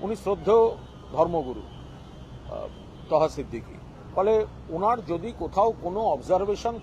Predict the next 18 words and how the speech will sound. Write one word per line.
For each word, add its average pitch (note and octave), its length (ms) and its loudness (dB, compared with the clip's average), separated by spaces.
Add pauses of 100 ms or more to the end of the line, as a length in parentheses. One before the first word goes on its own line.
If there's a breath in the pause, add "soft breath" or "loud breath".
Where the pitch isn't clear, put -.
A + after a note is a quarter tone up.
থাকে, D#3+ 340 4 (800)
উনি B3+ 240 -4
সেটা G3 600 6
আমাদের A#3 340 -2
শীর্ষ - 340 -8
নেতৃত্বকে B3 680 -8
জানিয়ে D4+ 340 2
দেবেন। B3 200 0
সেই A3+ 200 0
অ্যাক্সেস A3 460 2 (100)
তো C4 60 0
ওর B3+ 220 0
আছে, G#3 400 2 (720)
সেই G#3+ 200 4
অ্যাক্সেস A3 560 2
তো B3+ 80 0
ওর B3+ 160 6 (120)
আছে, G#3 220 -2